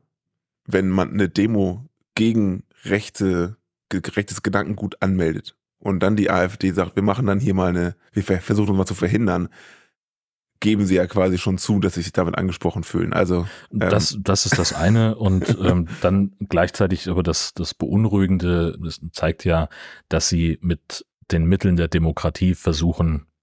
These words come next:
Speaker 2: gegen
Speaker 1: Ja.
Speaker 2: Demokratie vorzugehen.
Speaker 1: Ja,
Speaker 2: Also das
Speaker 1: ja,
Speaker 2: ist
Speaker 1: das auch noch,
Speaker 2: mehr
Speaker 1: ja.
Speaker 2: ein Alarmsignal als alles andere.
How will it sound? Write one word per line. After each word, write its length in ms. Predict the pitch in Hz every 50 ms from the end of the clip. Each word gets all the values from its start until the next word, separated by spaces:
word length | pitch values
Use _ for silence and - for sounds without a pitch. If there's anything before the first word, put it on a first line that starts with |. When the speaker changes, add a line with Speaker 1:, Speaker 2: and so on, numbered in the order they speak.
| _ _
Speaker 2:
gegen 160 | - 85 104
Speaker 1:
Ja. 80 | 104 -
Speaker 2:
Demokratie 540 | - 85 78 78 71 - 80 76 - 92 82
vorzugehen. 500 | - - 78 73 - - 67 71 71 -
Speaker 1:
Ja, 60 | -
Speaker 2:
Also 160 | - 73 73
das 200 | 71 76 73 -
Speaker 1:
ja, 40 | -
Speaker 2:
ist 100 | - -
Speaker 1:
das 140 | 98 98 -
auch 100 | - -
noch, 160 | 78 73 78
Speaker 2:
mehr 180 | 80 82 87 90
Speaker 1:
ja. 80 | 85 -
Speaker 2:
ein 200 | - 85 85 78
Alarmsignal 680 | 76 80 80 80 82 78 76 - - 78 73 73 -
als 240 | - 78 73 - -
alles 220 | - 76 82 80
andere. 260 | - - 73 69 -